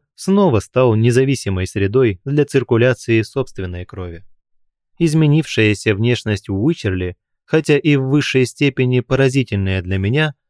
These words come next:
знавшего его таким, каким он был до аварии, не вызвала удивления у работников молочной фермы,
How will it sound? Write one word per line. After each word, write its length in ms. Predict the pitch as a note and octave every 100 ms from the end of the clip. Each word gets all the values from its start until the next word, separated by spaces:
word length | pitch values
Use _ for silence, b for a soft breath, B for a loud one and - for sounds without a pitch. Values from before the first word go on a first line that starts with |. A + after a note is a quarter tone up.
| _
знавшего 600 | D3+ E3 D#3 A#2 - A#2
его 280 | A#2+ B2+ A#2+
таким, 400 | A#2 - C#3+ A#2+
каким 380 | B2 - C#3 C3
он 220 | C3 A#2+
был 240 | A2+ C3 A#2
до 300 | A#2 C#3+ G2+
аварии, 580 | F#2+ F2 D3 C3+ A2 G#2 _ _ _ -
не 240 | E3 F#3
вызвала 460 | F3+ G3+ A#2+ A2 G#2+
удивления 680 | A#2+ A2 G#2 A#2+ D3+ A#2+ G#2+
у 100 | A#2
работников 600 | A2+ G#2 C#3+ D3+ D3 C#3
молочной 500 | C#3+ C#3 B2 - C#3
фермы, 440 | C#3+ E3+ A2 F2